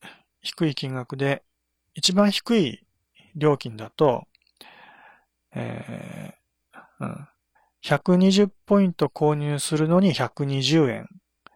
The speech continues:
て書いてあるんだよね。つまり一番低い金額だと、えー、料金は一緒なわけ。ね。イーブンっていうか、百、一ポイント一円で買えるんだけど、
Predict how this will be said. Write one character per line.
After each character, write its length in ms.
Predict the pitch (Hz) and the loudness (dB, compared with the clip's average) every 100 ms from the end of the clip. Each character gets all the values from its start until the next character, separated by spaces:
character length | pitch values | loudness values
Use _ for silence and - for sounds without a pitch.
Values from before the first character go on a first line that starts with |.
| _ _ _ | _ _ _
て 100 | 131 | -10
書 120 | - 131 | -4 -4
い 60 | |
て 100 | 113 | -6
あ 20 | |
る 80 | 107 | -12
ん 20 | |
だ 100 | 98 | -10
よ 40 | 127 | -12
ね。 100 | 151 | -10
つ 80 | - | -6
ま 80 | 135 | -6
り 60 | |
一 180 | 143 - | -2 2
番 180 | 208 208 | 4 2
低 220 | - 233 | 2 2
い 60 | 208 | 0
金 180 | - 147 | -2 -8
額 220 | 139 135 | -8 -6
だ 100 | 135 | -2
と、 300 | 190 147 - _ _ _ _ _ - _ _ _ _ | 2 2 0 _ _ _ _ _ -20 _ _ _ _
え 640 | 127 120 120 - - 117 - | -14 -12 -14 -16 -20 -20 -20
ー、 40 | _ _ _ _ _ - - | _ _ _ _ _ -20 -4
料 180 | 151 160 | 2 2
金 180 | - 110 | 0 -12
は 140 | 110 - _ | -14 -18 _
一 120 | - 147 | -4 0
緒 180 | - | 0
な 80 | 135 | 0
わ 80 | 127 | -4
け。 220 | - 127 _ _ _ _ | -8 -18 _ _ _ _
ね。 220 | 139 135 - | -18 -16 -8
イ 160 | 151 | -8
ー 40 | 127 | -6
ブ 120 | 110 | -12
ン 40 | |
っ 20 | 107 | -18
て 120 | - | -18
い 20 | |
う 60 | 127 | -16
か、 220 | - - _ - | -14 -16 _ -16
百、 280 | 123 143 - _ _ | -14 -12 -16 _ _
一 240 | - - | -8 -8
ポ 160 | - 139 | -4 -6
イ 40 | |
ン 40 | 117 | -2
ト 120 | 165 | -2
一 200 | 123 - | -2 -6
円 80 | 123 | -8
で 80 | |
買 180 | 120 127 | -12 -10
え 40 | 127 | -10
る 100 | 107 | -12
ん 40 | |
だ 100 | 104 | -14
け 120 | 127 | -8
ど、 240 | 135 120 | -6 -6